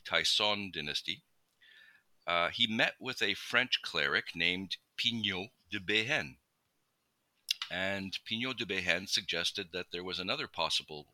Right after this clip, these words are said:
way to turn for support. So in te-, in seventeen eighty-four, this, uh, Vietnamese prince traveled with Pignot de Béhen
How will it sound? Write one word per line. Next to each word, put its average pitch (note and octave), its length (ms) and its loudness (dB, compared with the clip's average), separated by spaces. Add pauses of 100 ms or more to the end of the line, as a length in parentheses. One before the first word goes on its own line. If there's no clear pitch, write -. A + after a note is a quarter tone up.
way E2 220 -2
to - 140 -4
turn F2 400 -2 (340)
for F#2+ 140 -2
support. - 480 2 (600)
So F#2 220 2
in F#2+ 220 -2
te-, A#2+ 140 2 (160)
in G2 100 -6
seventeen B2+ 500 2
eighty-four, F2+ 800 -2 (720)
this, F#2 460 2
uh, D#2+ 360 0 (120)
Vietnamese F#2+ 480 2
prince - 480 2 (500)
traveled A#2 520 4
with F2+ 220 -6
Pignot F2+ 360 -4
de E2+ 60 -6
Béhen F2+ 520 2